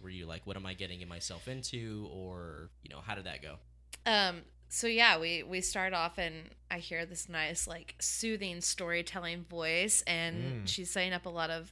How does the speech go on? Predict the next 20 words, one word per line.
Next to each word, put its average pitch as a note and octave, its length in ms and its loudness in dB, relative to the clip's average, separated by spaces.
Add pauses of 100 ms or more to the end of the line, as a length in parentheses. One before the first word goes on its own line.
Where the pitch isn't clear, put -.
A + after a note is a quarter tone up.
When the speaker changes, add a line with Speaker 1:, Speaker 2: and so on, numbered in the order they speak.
(100)
Speaker 2:
lore A#3+ 460 6
for A3 280 4
us, G3+ 320 8
and F3+ 160 -4
she F3+ 120 -4
starts F3 440 4
off E3 220 4
with F3 120 -6
talking E3+ 380 -4
about, D3+ 500 0 (560)
uh, E3+ 200 4
the F3 160 -8
forging E3+ 680 0 (120)
of D#3 580 2 (360)
these E3+ 300 -6
rings. D#3 580 -2
So, E3 540 0 (680)
uh, F3+ 200 6
we F3 120 0
got E3 360 8